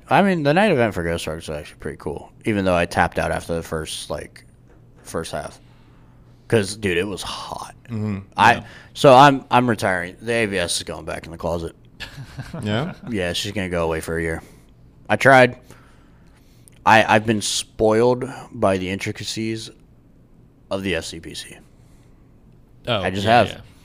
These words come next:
Speaker 1: I just have. And it's, it, it does everything the A V S does,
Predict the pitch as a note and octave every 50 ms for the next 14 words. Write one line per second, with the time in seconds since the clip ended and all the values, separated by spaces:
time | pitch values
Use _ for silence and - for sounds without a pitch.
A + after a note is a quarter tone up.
0 | - - - _ - - G2+ F#2+ F#2 F2+ G2 F2 E2+ E2 - - - G2+ G2+ G2+
1 | G2 - - - - - - _ _ - - - - - - - - - - -
2 | _ - - - - - - - - - _ - - _ - A2+ A2+ F#2+ E2+ A2
3 | G2+ - A#2 A2 G#2+ G#2 - - G#2 G#2 A#2+ A2+ A#2+ B2 B2 B2 A#2+ A2 G#2+ A2
4 | A2 G#2+ G2+ G2+ - - F#2+ F2 F2 F2+ F2+ -